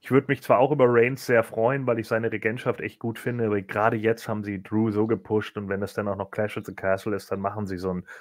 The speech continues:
Feel-Good-Ending am Schluss. Ja, ich find's auch nicht so gut, aber andererseits muss ich auch sagen, Drew ist einfach ein Top-Worker. Er kann reden, er kann worken, warum nicht? Also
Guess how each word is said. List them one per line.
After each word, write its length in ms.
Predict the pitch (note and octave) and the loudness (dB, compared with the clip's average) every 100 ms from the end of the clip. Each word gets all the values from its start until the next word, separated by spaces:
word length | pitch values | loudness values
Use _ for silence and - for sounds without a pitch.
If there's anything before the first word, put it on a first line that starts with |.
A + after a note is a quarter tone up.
| - | -14
Feel-Good-Ending 1080 | - A2+ A2 G#2+ F#2+ - F#2+ F#2+ F#2 F2+ F2 | -2 6 6 6 2 0 -4 -2 -4 -6 -8
am 120 | F2 | -12
Schluss. 420 | - G2 - - _ _ _ _ _ _ _ _ _ _ _ _ _ _ _ _ _ _ _ _ _ _ _ _ _ _ _ _ - | -10 -10 -10 -12 _ _ _ _ _ _ _ _ _ _ _ _ _ _ _ _ _ _ _ _ _ _ _ _ _ _ _ _ -12
Ja, 320 | - F#2+ - _ _ _ | -8 -6 -8 _ _ _
ich 160 | - - | -6 6
find's 200 | D#3+ A#2 | 6 8
auch 100 | G#2 | 6
nicht 160 | B2 A2+ | 4 2
so 100 | G2 | 0
gut, 200 | G#2 G2+ | 2 4
aber 420 | F#2+ F#2 F#2 A1+ G#1 A1 - | 6 6 6 2 -4 -12 -12
andererseits 840 | - - B2 C#3 C3 A#2 A2+ A2 A#2+ | -2 4 6 8 8 8 6 4 -2
muss 160 | A#2+ | 0
ich 100 | A2+ | 2
auch 120 | G#2 | 2
sagen, 320 | F#2+ F#2 G2 F#2 | 2 -2 -2 -2
Drew 240 | F#2 A#2 | 0 0
ist 120 | A2 | 0
einfach 280 | G2 G2 G#2 | -4 -4 -6
ein 100 | F#2+ | -6
Top-Worker. 600 | - G2 - E2 F#2+ G2+ | -4 -6 -4 -4 -2 2
Er 120 | F#2 | 2
kann 220 | F2 C3 | 2 0
reden, 340 | G#2 G2 A#2+ A2 | 2 0 2 0
er 100 | F#2 | -2
kann 220 | F#2+ F2 | -2 -2
worken, 400 | F2 G2 - G2 | 0 -2 -2 -4
warum 300 | F2+ F#2+ F2+ | -2 -2 -2
nicht? 260 | F#2 - F2+ | -4 -2 -2
Also 260 | G2 F#2+ | 0 -2